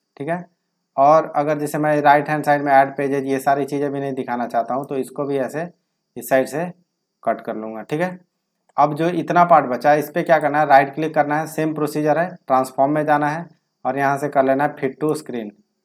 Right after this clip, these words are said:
ये देखो हमारा fit to screen आ गया। अब जो है वो इतने पार्ट के ही चीज़ों को रिकॉर्ड करेगा। अगर मैं इसके बाहर कुछ करूँगा तो वो हमें रिकॉर्ड करके नहीं देगा। जैसे कि देखो मैं यहाँ पे अगर कुछ लिखूँगा,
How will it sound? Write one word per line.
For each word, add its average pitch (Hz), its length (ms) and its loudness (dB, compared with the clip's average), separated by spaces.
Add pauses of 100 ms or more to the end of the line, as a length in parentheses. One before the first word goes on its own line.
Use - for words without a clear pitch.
(220)
ये 117 80 -8
देखो 107 220 -8
हमारा 139 380 2
fit 139 160 -6
to 147 140 -2
screen 139 260 -4
आ 117 100 0
गया। 107 160 -6 (460)
अब 160 180 4
जो 170 140 2
है 160 240 6
वो 165 180 0
इतने 156 360 0
पार्ट 147 340 4
के 170 60 -4
ही 170 160 -2
चीज़ों 156 300 -2
को 156 100 -2
रिकॉर्ड 147 340 2
करेगा। 131 300 2
अगर 139 160 2
मैं 147 120 0
इसके 147 200 -6
बाहर 135 320 4
कुछ 156 220 -6
करूँगा 135 380 -2
तो 147 120 -8
वो 143 160 -2
हमें 139 300 -4
रिकॉर्ड 131 300 -2
करके 127 260 -6
नहीं 135 200 -4
देगा। 104 260 -6 (440)
जैसे 135 200 -4
कि 139 80 0
देखो 123 300 -6 (360)
मैं 135 140 2
यहाँ 151 200 2
पे 175 140 0 (140)
अगर 147 240 2
कुछ 165 260 -4
लिखूँगा, 147 560 -2